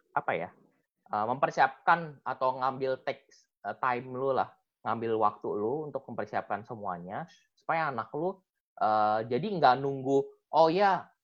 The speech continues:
eh, anak udah ada dulu nih, baru gue siapin dulu semuanya," gitu. Eh, kalau gue lebih berpikir ke, eh, "Gue udah siap, gue udah, gue udah ada dulu semuanya,"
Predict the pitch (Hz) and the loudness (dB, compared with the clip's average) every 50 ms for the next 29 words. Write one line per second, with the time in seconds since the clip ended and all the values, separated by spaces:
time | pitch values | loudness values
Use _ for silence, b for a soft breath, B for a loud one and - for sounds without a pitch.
0 | _ _ - 123 131 135 139 135 139 - - 123 139 147 165 160 - - 143 135 | _ _ 0 2 2 4 2 2 0 0 -2 -2 -2 -2 -2 -4 -6 -6 -6 -4
1 | 135 123 127 127 127 127 139 151 156 165 175 185 190 175 139 127 113 110 123 120 | -4 -2 -2 -2 -2 -2 -4 -4 -4 -4 -4 -4 -4 -4 -2 -2 -2 -2 -2 -2
2 | 120 120 113 - - 113 - - 117 117 110 113 123 127 - 135 117 107 110 110 | -2 -4 -4 -2 -4 -6 -6 -6 -8 -8 -6 -6 -6 -6 -8 -8 -4 -2 -2 -2
3 | 113 107 95 85 - _ _ _ _ _ _ _ _ _ _ _ _ _ _ _ | 0 -2 -4 -6 -6 _ _ _ _ _ _ _ _ _ _ _ _ _ _ _
4 | 98 95 - - - - - _ _ _ _ _ _ _ _ - 101 95 98 95 | -8 -8 -6 -6 -10 -10 -10 _ _ _ _ _ _ _ _ 4 4 4 4 2
5 | - 117 113 107 107 101 110 123 151 165 143 131 135 143 170 127 120 104 90 - | 2 6 6 6 6 6 6 6 6 6 4 2 0 -4 -6 -4 -4 -6 -6 -8
6 | 101 - _ - 143 156 165 - _ _ 131 127 139 143 - b b b b b | -12 -14 _ -6 -6 -6 -6 -10 _ _ -4 -4 -4 -4 -8 b b b b b
7 | _ - 95 101 101 101 98 101 101 104 104 101 98 - - _ _ _ _ _ | _ 0 4 6 6 8 6 6 6 6 4 4 2 -2 -8 _ _ _ _ _
8 | _ - 113 107 123 127 131 127 127 113 - - - 95 90 101 - - - - | _ -12 -2 4 6 8 8 8 6 2 0 0 0 4 6 6 4 4 0 -4
9 | - 110 107 101 107 104 101 104 107 104 104 113 123 123 120 110 107 98 104 101 | 0 0 2 4 4 2 2 2 0 -2 2 4 6 6 6 6 4 4 4 2
10 | 98 113 120 127 143 156 - - - 147 123 110 110 92 90 92 87 85 80 90 | 2 2 0 0 0 0 -2 -4 -6 -8 -4 -2 0 0 0 -2 -4 -10 -10 -12
11 | 147 | -12